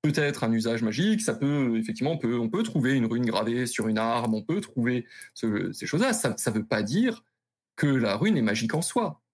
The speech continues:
C'est, c'est tout à fait différent. Et on revient à ce, cette question de l'interprétation, de la surinterprétation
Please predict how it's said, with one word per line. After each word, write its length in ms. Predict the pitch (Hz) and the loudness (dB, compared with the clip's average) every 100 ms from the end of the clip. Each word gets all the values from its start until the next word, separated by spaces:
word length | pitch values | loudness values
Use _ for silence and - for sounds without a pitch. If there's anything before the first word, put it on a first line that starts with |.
| _ - | _ -8
C'est, 280 | 110 107 110 | -2 0 0
c'est 220 | 117 113 | 0 -2
tout 100 | - | -2
à 40 | |
fait 60 | 117 | -2
différent. 200 | 143 - | 0 0
Et 60 | 131 | 0
on 100 | 120 | 0
revient 200 | 135 208 | 0 0
à 40 | 156 | 0
ce, 180 | - | -2
cette 200 | 117 120 | -2 -2
question 280 | 120 113 175 | -2 -2 0
de 140 | 156 113 | 0 2
l'interprétation, 640 | 123 120 120 120 127 202 | 0 -2 -2 -2 0 0
de 60 | 110 | 0
la 60 | |
surinterprétation 1400 | 208 - - 226 226 147 120 117 - 120 113 110 - 220 | 0 -4 -2 2 2 2 0 -4 -2 -2 -2 -2 -2 -2